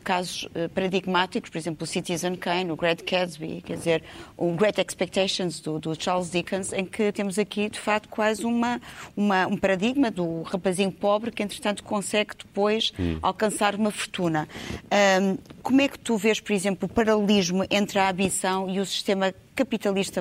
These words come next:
Speaker 1: liberal, por exemplo?
Speaker 2: Bom, o, o sistema capitalista liberal, como tu dizes, eh, parte do princípio de que a ambição individual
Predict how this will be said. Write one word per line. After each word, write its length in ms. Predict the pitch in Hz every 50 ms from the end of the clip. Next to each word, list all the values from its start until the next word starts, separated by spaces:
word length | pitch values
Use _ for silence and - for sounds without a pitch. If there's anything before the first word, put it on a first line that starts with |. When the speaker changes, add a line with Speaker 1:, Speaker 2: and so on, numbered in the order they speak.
| 170 160 -
Speaker 1:
liberal, 520 | - 190 202 214 170 170 165 151 139 135 143
por 140 | 147 156 160
exemplo? 420 | 156 151 156 143 135 135 - - - - - 170 - - - - - - - - - - - - - - - - - - 143
Speaker 2:
Bom, 240 | 160 170 135 107 107 120 104 98 95 113 82 80 80 - -
o, 100 | - 90 85
o 40 |
sistema 380 | - - - - 107 101 98 92
capitalista 760 | - - 90 - 90 - - 87 80 80 78 73 - - -
liberal, 720 | 78 73 80 80 73 78 76 80 78 80 82 92 104 104
como 180 | - - 76 73
tu 200 | 69 - 82 78
dizes, 760 | 67 82 85 90 92 85 90 101 107 107 107 - - - - _ _ - - - - - - - - - -
eh, 720 | - 107 98 95 92 90 87 85 87 85 85 85 85 82 82 - - -
parte 460 | - 107 104 101 90 85 - - -
do 100 | 85 92
princípio 720 | 85 - 92 92 85 82 - - - 98 98 95 - 104
de 100 | 95 101
que 160 | 95 - -
a 80 | 98 95
ambição 560 | 92 90 95 92 - - - 98 90 85 82
individual 920 | 80 82 73 80 87 82 71 80 85 87 87 87 90 92 92 98 98 104